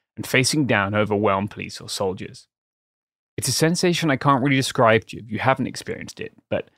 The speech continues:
I can say that there's no time that I've ever felt more empowered than the times I've been crushed shoulder to shoulder with strangers, toe to toe with state violence, and watch cops break and retreat.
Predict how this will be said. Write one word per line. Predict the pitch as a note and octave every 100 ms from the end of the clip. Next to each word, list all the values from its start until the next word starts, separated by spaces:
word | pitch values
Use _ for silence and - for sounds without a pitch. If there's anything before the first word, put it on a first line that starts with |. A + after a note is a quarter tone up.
| _ _ _ _ _
I | C3+
can | D#3+ D#3+
say | - F#3+
that | F#3+ -
there's | D3+ -
no | C3 C3+
time | - B2+ B2 A#2
that | G#2
I've | G#2 -
ever | A#2 C3+
felt | - C3+
more | G#2+ A2
empowered | G#2 G#2 G2 G2 - _ _ _
than | A2+
the | G#2+
times | G2+ B2 A#2+
I've | A#2+
been | G#2+
crushed | G2+ C3 G#2+
shoulder | - G#2+ A#2
to |
shoulder | A#2 C#3 B2+
with | C3 D3
strangers, | - G#2 F#2+ G2 - - _ _ _ _ _
toe | - A#2+
to | B2+
toe | C3+ C3
with | B2+
state | B2+ - B2+ -
violence, | G2+ F#2+ F#2 - - - _ _ _ _
and | B2
watch | A#2 C#3 -
cops | - D3+ -
break | - G2 G2
and | G2+
retreat. | A2+ - G#2 F#2+